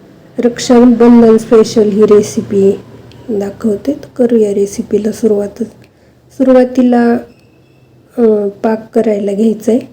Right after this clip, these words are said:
तर त्यासाठी गॅसवर कढई ठेवली, गॅसची फ्लेम मीडियम ठेवली. आता एकाच कपाचा वापर करून आपण ही घेवर रेसिपी बनवतोय. तर यासाठी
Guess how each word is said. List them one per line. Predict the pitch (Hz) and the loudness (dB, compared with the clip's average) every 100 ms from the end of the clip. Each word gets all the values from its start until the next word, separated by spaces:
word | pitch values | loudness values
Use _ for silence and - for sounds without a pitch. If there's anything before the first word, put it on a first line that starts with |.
| _ - | _ -10
तर | 240 214 208 | -4 -4 -2
त्यासाठी | 220 220 214 202 196 | -4 -2 -2 -2 0
गॅसवर | 214 214 - 214 | 0 0 0 -2
कढई | - 214 214 214 | 2 2 4 2
ठेवली, | 214 262 208 208 277 269 220 | 0 -2 0 0 0 0 -2
गॅसची | 214 - - | -4 -6 -14
फ्लेम | - 220 220 | -10 -4 0
मीडियम | 220 226 220 220 | 2 4 4 2
ठेवली. | 220 - 214 202 220 - - _ _ _ _ _ _ - | 0 -2 -4 -2 -4 -4 -10 _ _ _ _ _ _ -14
आता | 240 247 233 240 - 254 | -4 0 2 0 -4 0
एकाच | 233 - 240 - | 0 2 0 2
कपाचा | 277 269 233 220 233 | 0 2 0 2 2
वापर | 226 220 233 - | 2 2 2 2
करून | - 220 220 214 | 4 4 6 4
आपण | 208 214 | 4 2
ही | 214 214 202 | 4 4 4
घेवर | 220 220 202 | 4 4 4
रेसिपी | 196 202 190 - 202 208 | 2 0 -2 -4 -4 -4
बनवतोय. | 185 202 202 196 240 254 | -2 0 0 0 -2 -2
तर | - | 0
यासाठी | 226 226 226 233 233 233 | 2 2 2 0 2 0